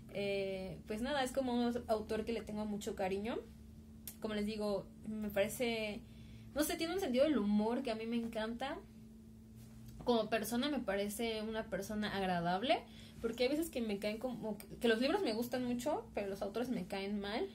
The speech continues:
o viceversa, como que los autores me caen mal, y sus libros me gustan, pero hay algunos que sus libros no me gustan y me caen muy mal. Alejandro Zambra, te estoy hablando a ti. <laughs> Este, y bueno, pues eso, eh, entonces esa adaptación sí la voy a ver antes de leer el libro.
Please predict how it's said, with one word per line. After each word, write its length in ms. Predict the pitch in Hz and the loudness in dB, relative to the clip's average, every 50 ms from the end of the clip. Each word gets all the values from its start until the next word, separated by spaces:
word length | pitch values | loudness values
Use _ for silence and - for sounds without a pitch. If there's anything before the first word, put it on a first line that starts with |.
| - - - - - - | -8 -18 -20 -20 -8 0
o 120 | - 214 202 | 2 2 4
viceversa, 680 | 202 202 - - 202 190 190 190 190 185 - - 151 156 | 4 2 2 2 2 2 4 2 2 2 0 -2 -4 -2
como 300 | - 180 180 180 180 180 | -2 -4 -4 -4 -4 -4
que 80 | - | -4
los 120 | 180 175 - | -4 -4 -4
autores 260 | - 214 233 240 262 | -4 -2 -2 -2 -2
me 160 | 233 185 - - | -2 -2 -4 -4
caen 300 | - 185 190 196 202 202 | -4 -4 -4 -2 -2 -2
mal, 240 | 196 214 247 403 - - - - - - - - - - - - | 0 0 -2 -2 -4 -8 -12 -14 -14 -14 -14 -14 -16 -14 -10 -8
y 60 | 196 | -8
sus 120 | 196 202 | -6 -4
libros 200 | 190 196 196 214 | -2 -2 -2 -2
me 140 | 214 190 185 | -2 -2 -2
gustan, 280 | 180 190 202 - 226 233 | -2 -4 -4 -4 -4 -2
pero 180 | - 202 196 185 | 0 2 2 2
hay 140 | 185 196 | 4 4
algunos 360 | 202 202 196 214 214 214 220 - | 2 2 2 0 0 -2 -2 -4
que 180 | - 185 170 | -4 -4 -4
sus 160 | 165 - 190 | -4 -4 -4
libros 200 | 202 208 226 233 | -2 0 2 2
no 80 | 233 240 | 4 4
me 120 | 247 254 | 6 8
gustan 360 | 247 269 294 285 294 294 302 294 | 8 8 8 8 8 6 6 6
y 60 | 247 | 4
me 120 | 240 247 | 2 2
caen 200 | - 220 220 240 | 2 4 4 4
muy 120 | 247 247 233 | 6 4 4
mal. 380 | 226 220 220 226 226 226 226 | 4 4 2 0 0 0 -2
Alejandro 460 | 208 190 190 - - 214 214 202 202 | -2 -4 -4 -4 -4 -4 -4 -4 -4
Zambra, 340 | 208 - 202 190 196 196 180 | -4 -4 -6 -4 -4 -4 -6
te 60 | - | -6
estoy 200 | - - - 202 | -6 -6 -2 0
hablando 300 | 190 185 190 185 170 165 | 0 0 0 -2 -4 -4
a 20 | - | -6
ti. 200 | - - - - - | -8 -10 -12 -12 -12
<laughs> 40 | - - - - - - - - - - | -14 -14 -14 -14 -14 -14 -14 -12 2 6
Este, 800 | 269 247 - - 277 262 - - - - - - 277 262 254 262 - - - - - - - - - - | 8 8 8 8 6 4 2 0 -2 2 4 4 4 4 4 0 -2 -6 -10 -10 -10 -10 -10 -10 -4 2
y 80 | 247 277 | 8 10
bueno, 280 | 339 381 370 302 285 | 10 10 10 8 8
pues 160 | 285 277 277 | 6 4 4
eso, 400 | 320 392 - - 320 294 269 - - - | 4 4 4 6 6 4 4 4 2 2
eh, 580 | 247 240 240 240 233 233 233 233 233 226 226 233 | 4 6 6 6 6 4 4 2 2 2 2 2
entonces 580 | 233 233 254 262 262 254 285 277 277 277 226 - | 0 0 0 -2 -2 0 0 0 0 -2 -4 -2
esa 360 | 233 254 247 - 285 285 277 | -2 -2 0 2 2 2 4
adaptación 520 | 262 240 226 - - 208 214 - 233 233 240 | 4 2 2 0 -2 -4 -2 0 0 0 2
sí 100 | 240 254 | 2 2
la 120 | 240 226 | 2 2
voy 180 | 220 220 226 220 | 2 2 2 2
a 80 | 214 | 2
ver 200 | 214 214 214 214 - | 2 2 0 0 -2
antes 320 | - 220 226 233 226 220 | -4 -2 -2 0 0 0
de 80 | 220 202 | 0 -2
leer 220 | 202 196 196 202 | 0 0 0 0
el 160 | - 202 202 | 0 -2 -2
libro. 440 | 202 214 208 214 - 233 247 311 349 | -2 -2 0 0 0 0 0 -2 -4